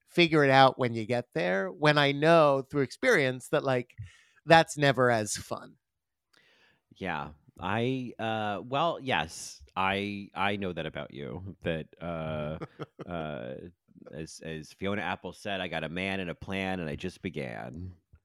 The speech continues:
Speaker 2: That's,
Speaker 1: Oh, yeah.
Speaker 2: that's your
Speaker 1: Run
Speaker 2: kinda
Speaker 1: fast as you can. That's
Speaker 2: Mm-hmm.
Speaker 1: right. Uh, well, listen, Fantasia has sixty seconds to find the key and free herself, or else she dies of poison gas. And, uh, I thought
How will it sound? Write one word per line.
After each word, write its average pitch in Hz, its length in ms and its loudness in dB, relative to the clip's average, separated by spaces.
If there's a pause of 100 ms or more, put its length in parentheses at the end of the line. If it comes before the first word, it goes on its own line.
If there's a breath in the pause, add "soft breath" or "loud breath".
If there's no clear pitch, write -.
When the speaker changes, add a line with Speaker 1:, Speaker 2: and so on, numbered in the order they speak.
(440)
Speaker 2:
That's, 98 200 -8
Speaker 1:
Oh, 113 340 -6
yeah. 107 80 -14
Speaker 2:
that's 120 300 -2
your 101 100 0
Speaker 1:
Run 113 160 -2
Speaker 2:
kinda 82 120 -6
Speaker 1:
fast 120 280 0
as 123 140 -4
you 123 100 -6
can. 101 260 -12
That's 110 440 -2
Speaker 2:
Mm-hmm. 127 80 0
Speaker 1:
right. 139 140 -4 (1300 soft breath)
Uh, 196 260 12 (100)
well, 202 120 6
listen, 175 460 6
Fantasia 185 640 2
has 180 80 0
sixty 185 300 0
seconds 170 320 2
to 160 60 -10
find 147 200 2
the 143 60 -4
key 143 260 -4
and 123 100 -2
free 131 160 0
herself, 113 540 -2
or 120 120 -4
else 107 120 -8
she 127 140 -8
dies 113 260 -6
of - 80 -18
poison 127 300 -10
gas. - 540 -10 (140)
And, 107 420 -8
uh, 107 300 -8 (320)
I 110 60 -14
thought - 160 -14